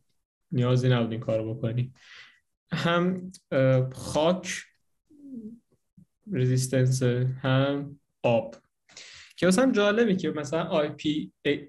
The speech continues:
آی پی مثلاً شصت و هشت نگرفته همچین چیزی. اومده یه دونه آی پی عدد X گرفته واسه خاک، بعد واسه آبش رفته یه دونه،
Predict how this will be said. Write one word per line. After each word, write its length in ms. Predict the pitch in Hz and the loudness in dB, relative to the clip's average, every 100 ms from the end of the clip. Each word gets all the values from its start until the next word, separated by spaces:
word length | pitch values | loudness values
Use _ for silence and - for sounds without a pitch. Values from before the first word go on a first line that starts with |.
| - | -6
آی 200 | 139 139 - - | 0 0 -2 -8
پی 180 | - | 0
مثلاً 260 | 131 131 135 | 2 4 4
شصت 340 | 135 143 139 | 4 0 0
و 40 | 143 | 0
هشت 320 | 147 165 175 | 0 -2 0
نگرفته 480 | 151 127 117 117 120 | 2 2 2 -2 0
همچین 340 | 120 120 117 | 0 2 2
چیزی. 460 | 120 120 120 110 - - - - | 2 2 0 -4 -6 -14 -12 -6
اومده 300 | 143 143 147 | 0 2 4
یه 100 | 185 | 4
دونه 160 | 185 151 | 4 2
آی 340 | 127 143 135 | 0 2 2
پی 480 | 135 - 135 131 131 - _ _ _ _ _ _ _ _ - | 0 0 2 2 0 -6 _ _ _ _ _ _ _ _ -8
عدد 420 | 131 131 135 135 160 | -2 2 2 2 -2
X 340 | 175 - - | -4 -4 -4
گرفته 420 | 139 131 131 131 127 | 2 4 4 4 2
واسه 280 | 127 139 | 2 0
خاک، 640 | 135 - 147 175 202 - - _ _ - _ _ - | -2 0 2 2 -2 -8 -20 _ _ -20 _ _ -2
بعد 200 | 165 185 | 0 2
واسه 400 | 170 170 160 160 | 0 0 0 2
آبش 420 | 180 220 233 226 | 2 4 2 2
رفته 280 | 185 180 202 | 0 0 0
یه 100 | 214 | 0
دونه، 500 | 190 190 196 202 202 | 2 4 4 0 -4